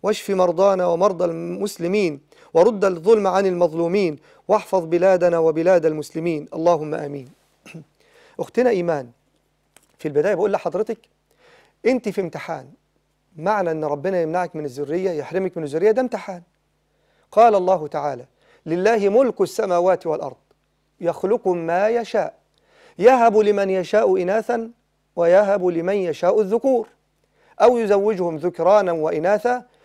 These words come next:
ويجعل من يشاء عقيما". ده امتحان، وربنا عايز يدخلك الجنة. أراد الله بك ثوابا عظيما ليمتحن الصبر منك.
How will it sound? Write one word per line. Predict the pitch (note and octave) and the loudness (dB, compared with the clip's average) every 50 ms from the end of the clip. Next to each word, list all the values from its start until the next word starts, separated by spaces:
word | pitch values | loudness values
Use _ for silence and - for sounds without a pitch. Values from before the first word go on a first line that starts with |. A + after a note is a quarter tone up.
| _ _ - | _ _ 0
ويجعل | E3+ E3+ D#3+ D#3 D3+ D#3 F3+ G#3 | 2 2 2 2 4 4 4 4
من | G3 F#3 E3+ E3 | 4 2 -2 -4
يشاء | D#3+ D#3 D3+ C#3 - F#3 F#3 E3+ | -4 -4 -6 -2 -2 -2 0 0
عقيما". | D3+ C3+ C3+ _ D3+ C3+ C3 - | -2 -6 -8 _ -14 -14 -14 -6
ده | - G3 | -2 -2
امتحان، | B3+ A#3 G3+ - D#3+ - E3 D3 C3 C3 _ _ _ _ _ _ _ | -2 -2 -2 -8 -10 -8 -10 -12 -12 -14 _ _ _ _ _ _ _
وربنا | E3+ F3+ F3+ F3 E3+ G3 A#3 G#3+ | -2 0 0 2 2 2 0 0
عايز | F3+ F#3 A3 A3 G#3 F3 D#3+ | 0 0 -2 -2 -2 -4 -8
يدخلك | E3+ D3+ - - - G3+ G#3 F#3+ F#3+ - | -6 -6 -6 -2 -2 -2 -2 -2 -4 -6
الجنة. | D#3+ D3 E3 F3 F3 D#3 C#3+ B2+ C3 _ _ _ _ _ _ _ _ _ _ - | -6 0 0 0 0 -2 -8 -14 -18 _ _ _ _ _ _ _ _ _ _ 0
أراد | F3+ F#3 A3+ A#3+ A3+ F#3 | 2 4 4 4 4 2
الله | F#3 F#3 F#3+ G3+ G#3 G3 G3 | 2 2 2 2 2 2 -2
بك | F#3 A3+ F#3+ - G3 | -4 -4 -6 -8 -8
ثوابا | - - E3+ F3+ G3 F#3+ E3+ E3 D#3 | -4 -2 2 2 2 2 2 -2 -2
عظيما | D3+ D#3+ D#3 G#3+ A3 G#3 G#3+ G#3 F#3+ - _ _ _ _ _ | -4 -2 -2 -2 -4 -4 -6 -6 -8 -14 _ _ _ _ _
ليمتحن | - D#3+ E3+ E3 E3 D#3 D3+ - A3 F#3+ F#3 G3+ F#3 | -4 0 0 0 0 -2 0 -2 -2 0 0 -2 -2
الصبر | E3+ D3+ - - - G3+ G#3 F#3 E3 F3+ F#3 G#3+ G#3 G3+ - - | -2 -4 -6 -2 0 0 0 0 0 0 2 2 2 0 -2 -8
منك. | G3+ E3+ F3 D3+ C#3 - - B2+ | -6 -6 -6 -6 -6 -12 -18 -18